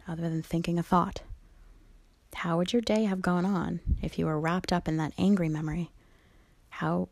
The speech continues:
would you have responded to life? How present would you have been? How open to people and experiences around you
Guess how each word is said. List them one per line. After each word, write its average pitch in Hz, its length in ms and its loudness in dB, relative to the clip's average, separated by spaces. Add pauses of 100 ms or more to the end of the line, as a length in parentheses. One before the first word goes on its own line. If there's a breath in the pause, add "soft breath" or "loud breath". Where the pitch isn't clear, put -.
would 185 200 0
you 175 80 2
have 165 120 -2
responded 170 480 -2
to 160 80 -2
life? 175 460 -4 (420)
How 175 100 -6
present 180 460 0
would 170 180 -4
you 165 100 -2
have 165 100 -4
been? 170 280 0 (840 soft breath)
How - 240 -2
open 160 480 0 (120)
to - 120 -4
people 170 360 -2
and 160 100 -2
experiences 160 600 -4
around 151 460 -2
you - 240 -8